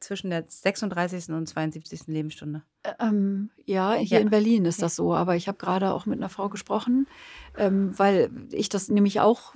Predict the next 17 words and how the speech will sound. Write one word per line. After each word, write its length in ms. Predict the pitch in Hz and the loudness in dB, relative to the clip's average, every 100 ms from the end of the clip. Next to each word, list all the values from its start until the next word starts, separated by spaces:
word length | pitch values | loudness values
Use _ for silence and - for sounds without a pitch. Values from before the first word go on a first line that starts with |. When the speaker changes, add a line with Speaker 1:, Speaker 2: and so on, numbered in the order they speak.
| - | -14
Speaker 2:
ne, 340 | - - 214 339 | -8 2 4 4
also 180 | 202 185 | 4 2
Speaker 1:
Ja. 40 | 185 | 2
Speaker 2:
die 160 | 185 | 0
Charité 460 | - 196 190 - 220 | 0 0 0 2 2
ist 100 | 214 | 2
ja 80 | 202 | 0
mit 100 | 202 | -2
ihrem 140 | 190 | -2
Stoffwechsellabor 720 | 185 190 190 - 180 185 190 | -4 -6 -6 -6 -6 -2 -2
da 100 | 190 | 0
auch 120 | 196 | -4
irgendwie 340 | 202 190 185 190 | -6 -8 -8 -8
ganz 180 | 185 | -8
vorne 280 | 185 190 190 | -8 -6 -4
mit 120 | 180 | -4
dabei, 480 | 180 170 196 196 202 | -6 -4 -4 -2 -6